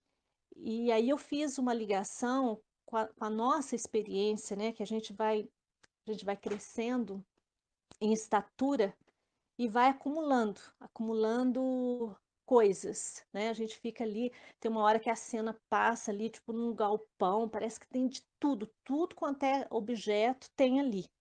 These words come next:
E meio que a nossa mentalidade é meio assim, a gente vai só, só pegando, pegando, pegando e vai acumulando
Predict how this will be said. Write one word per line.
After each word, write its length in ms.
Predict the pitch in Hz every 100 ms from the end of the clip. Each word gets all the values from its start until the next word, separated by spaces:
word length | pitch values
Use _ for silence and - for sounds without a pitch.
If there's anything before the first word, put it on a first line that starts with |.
| _ _ _ _ _ _ -
E 160 | 220
meio 380 | 220 226 226 240
que 500 | 240 - 247 240 233
a 100 | 220
nossa 640 | 220 208 220 - - 220 208
mentalidade 1000 | 220 240 247 226 214 185 196 214 220 226
é 40 |
meio 220 | 233 233
assim, 280 | 240 - 226
a 40 |
gente 220 | 208 208 202
vai 200 | 208 -
só, 380 | 220 254 247 277 _
só 180 | - 277
pegando, 640 | 262 294 233 233 240 240
pegando, 500 | 214 226 214 226 233
pegando 580 | 220 214 196 220 233 240
e 60 | 240
vai 380 | 196 214 220 226 _ _ -
acumulando 1000 | 220 - 269 285 269 240 247 247 202